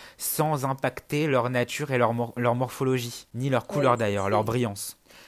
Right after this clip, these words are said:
Speaker 1: Et après, il y a le quatrième et dernier protocole qui vise davantage à valoriser des longueurs supérieures à quarante centimètres qui sont beaucoup plus exceptionnelles, tu t'en doutes. Et donc là, moi, voilà, je les tricote à nouveau en trame au sein d'une structure de jersey en nylon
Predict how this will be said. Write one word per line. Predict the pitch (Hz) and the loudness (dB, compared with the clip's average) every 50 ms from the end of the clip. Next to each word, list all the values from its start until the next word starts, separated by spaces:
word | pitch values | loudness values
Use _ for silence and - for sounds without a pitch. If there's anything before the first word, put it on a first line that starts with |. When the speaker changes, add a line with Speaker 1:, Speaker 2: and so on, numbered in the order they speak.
| - - _ _ - | -20 -20 _ _ -4
Speaker 1:
Et | 135 143 | 0 2
après, | 127 120 - - - | 2 2 0 -2 -2
il | 160 | 2
y | 156 | 2
a | 120 | 2
le | 113 | 2
quatrième | - - - - - - 151 151 147 | 4 0 0 0 0 -2 0 0 2
et | 135 127 | 2 2
dernier | 131 123 127 135 131 | 2 2 0 -2 -4
protocole | - - 127 - 120 113 - 147 160 156 | -4 -6 -6 -6 -6 -4 -2 -2 -2 -2
qui | - 131 | -4 -10
vise | 117 120 117 110 | -8 -8 -6 -2
davantage | 127 127 123 123 123 127 - 147 139 143 127 127 | 0 0 0 0 -4 -4 -2 -2 -2 0 0 -2
à | 120 | -2
valoriser | 110 117 120 120 117 110 113 110 110 117 135 147 | 0 0 0 0 0 -2 -4 -6 -4 -2 -2 -2
des | 135 127 117 | -2 -2 -4
longueurs | 110 110 113 110 131 135 127 | -4 -6 -6 -4 -4 -4 -4
supérieures | - 135 120 - 127 131 135 120 | -6 -8 -4 -2 0 2 2 0
à | 110 | 0
quarante | - - 123 120 120 - | 0 -2 -4 -4 -4 -6
centimètres | - 123 104 - - 107 113 135 135 - | -8 -10 -10 -10 -8 -6 -6 -6 -6 -8
qui | - | -16
sont | - - 107 | -16 -12 -12
beaucoup | 104 104 104 - 113 | -12 -12 -10 -12 -12
plus | 104 - 117 | -10 -6 -8
exceptionnelles, | 110 104 - 107 101 - - 101 101 117 120 | -6 -6 -6 -10 -10 -8 -8 -8 -6 -6 -6
tu | - - - | -8 -10 -14
t'en | - 98 95 | -12 -10 -8
doutes. | 120 165 - _ - | -8 -10 -10 _ -6
Et | 143 131 | -6 -6
donc | 123 120 - | -6 -6 -6
là, | 139 143 156 | -4 -4 -2
moi, | 156 143 135 135 | -2 -2 -2 -2
voilà, | 135 131 120 120 | 0 -2 -2 -4
je | 107 113 | -4 -6
les | 117 120 | -10 -10
tricote | - - - 120 - - 156 156 170 180 180 - - - _ _ _ _ _ _ - | -10 -10 -14 -12 -4 -2 0 2 2 0 -2 -6 -18 -18 _ _ _ _ _ _ -6
à | 143 | -4
nouveau | 156 147 147 135 139 151 | -4 -2 -2 -4 -4 -4
en | 135 123 | -4 -4
trame | 123 - - 147 151 160 135 | -4 -4 -4 -4 -4 -2 -4
au | 127 | -6
sein | - 135 127 | -6 -6 -8
d'une | 120 120 | -8 -10
structure | - - - 143 131 - - 156 165 156 | -12 -12 -12 -12 -12 -10 -8 -6 -6 -6
de | 135 120 117 | -4 -4 -4
jersey | 117 113 120 147 151 139 131 131 131 147 156 165 - | -4 -2 0 0 0 0 -2 -4 -4 -2 -2 -2 -4
en | - 117 113 117 | -6 -8 -6 -4
nylon | 127 139 151 147 139 139 143 151 | -4 -4 -4 -4 -4 -6 -8 -10